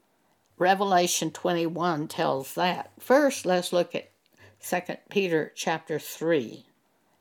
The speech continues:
verse ten. "But the day of the Lord will come as a thief in the night, in the which the heavens shall pass away with a great noise, and the elements shall melt with a fervent heat.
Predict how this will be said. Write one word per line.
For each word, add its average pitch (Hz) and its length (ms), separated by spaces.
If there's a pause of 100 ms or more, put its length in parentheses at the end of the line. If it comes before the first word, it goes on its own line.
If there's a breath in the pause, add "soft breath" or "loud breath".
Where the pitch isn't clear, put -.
(440 soft breath)
verse 196 560 (100)
ten. 120 600 (540)
"But - 220
the 151 80
day 156 220
of 165 120
the 170 120
Lord 202 420
will 180 160
come 190 320
as 185 160
a 220 100
thief 233 640
in 180 220
the 170 120
night, 175 560 (920 soft breath)
in 269 240
the 294 80
which - 680 (120)
the 170 80
heavens 202 420
shall 220 300
pass 151 400
away 139 260
with 139 200
a 160 40
great 185 320
noise, 127 580 (400 loud breath)
and 190 220
the - 220
elements 226 420
shall 175 240
melt 160 500
with 165 220
a 151 140
fervent 170 580
heat. - 600